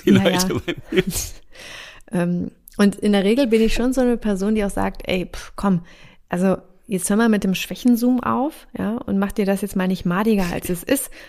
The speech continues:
Speaker 2: sondern guck doch auch mal selbst, was du reinbringst." Und die Person, dein Partner, nennen wir ihn, ähm, Boris, äh, ist ja an der Stelle, ähm, jetzt nicht derjenige, der es verbockt, sondern auch da geht's wieder um Barbara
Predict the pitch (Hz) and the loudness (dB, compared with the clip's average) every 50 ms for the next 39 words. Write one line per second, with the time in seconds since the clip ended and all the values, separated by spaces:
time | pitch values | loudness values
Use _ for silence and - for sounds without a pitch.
0 | - - - 190 190 190 185 - 226 - - 226 - - - 196 202 196 185 196 | -6 0 2 4 4 4 2 -2 -4 -2 0 0 2 2 2 2 4 4 2 2
1 | 196 - - 185 175 - - 233 277 294 - 170 165 165 165 165 156 165 160 165 | 0 0 -2 -4 -2 2 6 6 6 6 6 4 2 2 2 0 2 2 2 2
2 | 196 233 - - - 202 190 214 196 - 202 190 185 180 214 233 254 233 240 254 | 2 2 0 0 2 2 2 2 0 0 0 0 0 2 2 2 4 4 4 2
3 | 262 240 226 - 175 170 - - 214 233 240 220 202 196 208 226 254 - - - | 0 0 -2 -4 -4 -4 -4 -4 -4 -2 -2 0 0 0 0 -2 -4 -6 -8 -16
4 | - - - - - - 254 185 190 196 202 196 190 180 - - 185 185 180 175 | -20 -20 -20 -20 -8 -2 0 2 4 4 4 4 4 2 2 0 2 2 2 2
5 | 175 170 165 170 165 160 156 151 185 233 220 196 214 262 - - - - - - | 0 0 0 -2 -2 -2 0 0 2 2 2 2 0 0 -2 -4 -10 -14 -16 -18
6 | - - - - - - - - - - _ - 190 190 185 185 - - 208 - | -20 -20 -20 -20 -20 -20 -20 -20 -20 -12 _ -2 0 0 0 0 -2 -2 -4 -2
7 | - 226 - - 190 185 190 180 - - - 202 208 208 214 214 208 - - - | -2 -2 -2 0 0 0 0 -2 -2 -4 -2 -2 -2 0 0 -2 -2 -4 -6 -4
8 | 190 180 180 180 175 175 - - - - - 190 190 185 - - _ _ - - | -4 -2 -2 -2 -4 -4 -6 -12 -14 -8 -4 -4 -4 -4 -6 -14 _ _ -10 -4
9 | 190 190 202 214 202 - - 180 196 208 196 185 175 175 185 180 - - 156 156 | 2 4 4 4 4 2 0 2 2 2 2 2 0 0 0 -2 -2 -4 -4 -2
10 | 180 175 165 - - - - - 190 190 196 196 185 - 180 - - - 208 226 | -2 -4 -4 -6 -12 -16 -6 -2 0 2 2 2 0 0 -2 -4 -4 -4 -2 -2
11 | 208 214 202 - - 202 202 196 190 170 170 175 180 208 247 254 233 208 196 | 0 -2 -2 -2 0 -2 0 0 0 -2 0 0 0 0 0 -2 -2 -2 0